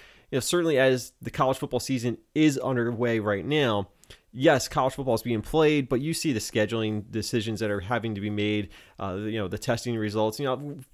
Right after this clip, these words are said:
the, the majority of college football that is playing right now is doing so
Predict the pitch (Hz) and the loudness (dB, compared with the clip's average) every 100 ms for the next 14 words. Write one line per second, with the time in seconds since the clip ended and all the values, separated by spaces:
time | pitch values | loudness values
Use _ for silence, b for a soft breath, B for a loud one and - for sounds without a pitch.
0 | - 147 147 139 143 139 170 185 208 202 | -16 -4 -2 0 2 4 6 6 4 2
1 | 180 180 - 180 180 131 135 160 160 175 | 2 0 0 2 4 4 2 -2 -2 -2
2 | 175 185 180 b b b - 156 156 139 | 0 0 -2 b b b 4 6 6 4
3 | 127 160 147 - 160 147 135 135 | 2 2 2 0 2 4 4 2